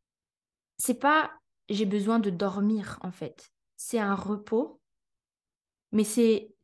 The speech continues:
c'est une autre forme de repos. C'est pas du repos physique,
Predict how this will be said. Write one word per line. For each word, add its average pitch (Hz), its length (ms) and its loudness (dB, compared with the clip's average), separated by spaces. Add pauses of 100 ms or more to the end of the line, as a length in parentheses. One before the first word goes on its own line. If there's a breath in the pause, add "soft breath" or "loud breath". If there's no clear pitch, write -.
c'est - 340 0
une 233 240 8
autre 285 320 2
forme 233 420 0
de 185 120 -2
repos. 190 360 -6
C'est 208 160 -4
pas 262 140 4
du 220 160 2
repos 208 320 -2
physique, 208 880 -12